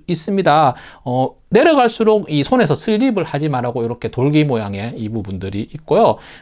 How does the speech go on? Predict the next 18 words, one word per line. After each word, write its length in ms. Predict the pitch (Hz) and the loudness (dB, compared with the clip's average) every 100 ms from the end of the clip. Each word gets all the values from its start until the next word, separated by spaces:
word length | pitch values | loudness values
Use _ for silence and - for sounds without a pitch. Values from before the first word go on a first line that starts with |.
| _ | _
우리가 260 | 175 175 147 | 0 2 4
요 140 | 135 | 2
클립이라고 560 | - 294 320 240 120 113 | 2 4 6 4 2 -2
하죠. 260 | 110 110 | -2 -2
요런 200 | 117 123 | -2 -4
클립, 440 | - 208 185 95 _ - | -4 -2 -2 -4 _ -8
음, 140 | 117 - | -8 -4
포켓 300 | 202 302 302 | -2 -2 0
클립이 320 | 294 262 139 | 0 0 0
달려 240 | 101 123 | -4 -8
있습니다. 320 | 117 120 107 101 | -8 -8 -8 -8
그래서 240 | - 117 | -8 -8
우리가 200 | 107 117 | -8 -10
주머니에 520 | - 117 160 208 123 | -8 -4 0 0 -2
꼽는다든지 880 | - 208 254 294 107 101 98 101 107 - | -2 -2 -2 0 -4 -4 -6 -8 -10 -10
아니면 400 | 107 127 117 101 | -6 -4 -2 -4
윗주머니 420 | 113 - 185 160 | -6 -4 -4 -2
꼽는다든지 760 | - 143 156 104 90 - 95 | -4 -4 -2 -4 -6 -10 -12